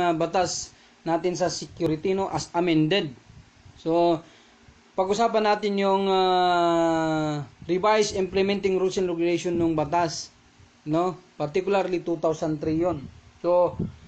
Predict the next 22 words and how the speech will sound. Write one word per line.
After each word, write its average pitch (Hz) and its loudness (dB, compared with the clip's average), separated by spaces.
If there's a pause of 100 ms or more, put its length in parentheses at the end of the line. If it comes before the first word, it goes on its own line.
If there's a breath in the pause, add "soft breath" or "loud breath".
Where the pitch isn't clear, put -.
(120)
ano 180 -2
yung 208 2
ating 190 0
mga 185 2 (500)
dap-, 175 0
pag-usapan 180 -2
dito? 180 -2
So, - -4
ma-, 202 0
makikita 208 0
nyo 214 0
yan 196 -2
ay 185 2
yung 185 -2
mga, 180 0
ano, 185 -2
yung 175 -4 (480 loud breath)
mga 160 0
amended 190 -2
or 165 0
nagkaroon 170 0
ng, 175 -2